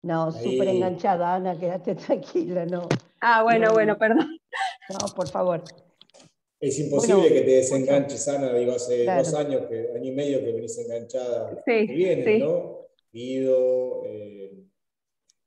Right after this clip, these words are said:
Speaker 2: Manuel, digo, las compañeras que, que hablaron del Hospital San Martín, Ana, eh, vienen súper enganchados en, en, en trabajar, eh, una articulación. Yo hago una breve interrupción, digamos, antes de que, de que Nancy pueda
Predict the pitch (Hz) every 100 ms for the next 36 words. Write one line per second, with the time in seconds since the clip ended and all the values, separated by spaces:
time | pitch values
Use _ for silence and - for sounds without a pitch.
0 | _ 104 113 131 131 127 120 123 - -
1 | 107 101 _ 104 107 113 113 - 107 -
2 | 110 110 113 113 107 - 104 117 110 -
3 | - - 120 117 117 120 117 117 - -
4 | _ _ _ _ _ - 104 98 98 101
5 | 120 120 110 131 123 117 110 110 - 131
6 | 127 113 104 101 - 104 98 - - 104
7 | 113 113 - 139 120 113 - - - 107
8 | 104 101 98 _ _ _ _ _ _ _
9 | _ _ _ 143 147 - 123 127 160 180
10 | 151 151 147 135 127 147 139 131 123 -
11 | 156 147 123 131 127 117 117 110 110 107
12 | 110 110 117 123 120 117 123 120 113